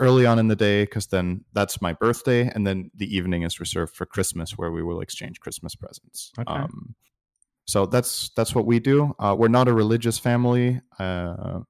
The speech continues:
Speaker 1: I am not a religious person, and I don't think anybody in my family, at least not my immediate family, really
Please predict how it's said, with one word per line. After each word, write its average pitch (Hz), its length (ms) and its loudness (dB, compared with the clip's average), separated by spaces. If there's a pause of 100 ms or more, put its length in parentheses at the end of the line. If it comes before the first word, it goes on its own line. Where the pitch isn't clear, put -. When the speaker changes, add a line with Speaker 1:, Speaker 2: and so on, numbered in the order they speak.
(140)
Speaker 1:
I 95 80 -6
am 90 200 -2
not 90 280 0
a 95 60 -2
religious 87 360 -2
person, 117 460 0
and 87 280 -4 (120)
I 104 80 -8
don't 117 180 -2
think 117 260 -4
anybody 117 460 4
in 101 120 2
my 95 140 2
family, 104 460 2
at 98 100 -6
least 95 160 -2
not 98 120 0
my 87 100 -2
immediate 95 380 2
family, 85 480 -6
really 92 240 -2